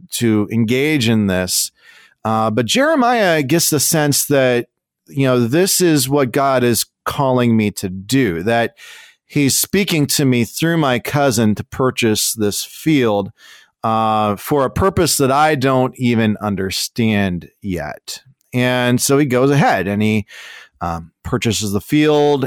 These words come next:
and they write out the documents, and, you know, he is commanded to,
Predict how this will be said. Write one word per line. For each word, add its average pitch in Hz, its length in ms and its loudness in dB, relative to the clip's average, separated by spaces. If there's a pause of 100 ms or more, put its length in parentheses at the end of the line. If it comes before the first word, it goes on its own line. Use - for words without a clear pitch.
and 101 340 0
they 87 220 -2
write 110 260 -2
out 107 140 -2
the 101 60 -6
documents, 127 840 0
and, 87 440 -6
you 98 160 -8
know, 87 160 -10
he 104 680 -2 (100)
is 98 220 -8
commanded 113 540 0
to, 95 360 -2